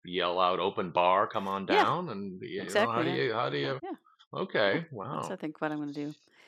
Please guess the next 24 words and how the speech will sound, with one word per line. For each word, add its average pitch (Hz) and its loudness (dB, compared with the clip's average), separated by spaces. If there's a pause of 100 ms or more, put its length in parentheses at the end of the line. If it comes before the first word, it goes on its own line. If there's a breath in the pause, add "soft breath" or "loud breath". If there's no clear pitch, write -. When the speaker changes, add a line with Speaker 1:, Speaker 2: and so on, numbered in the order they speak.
(540 loud breath)
Speaker 2:
I 466 4
mean, 403 2
there's 339 4
Speaker 1:
Yeah. - 4
Speaker 2:
a, - -2 (120)
I - 2
think 427 -6
Speaker 1:
That's 349 -2
Speaker 2:
I'm, 143 -4
there's 277 0
Speaker 1:
easy. - -10
Speaker 2:
some 262 -6
people 240 -4
that 208 2
I 190 2
know. 190 -4
I, 226 -6 (220)
maybe, 190 -6
maybe 185 -10
they'll 190 0
still 190 -6
reach 202 -2
some, - -6 (240)
this - -6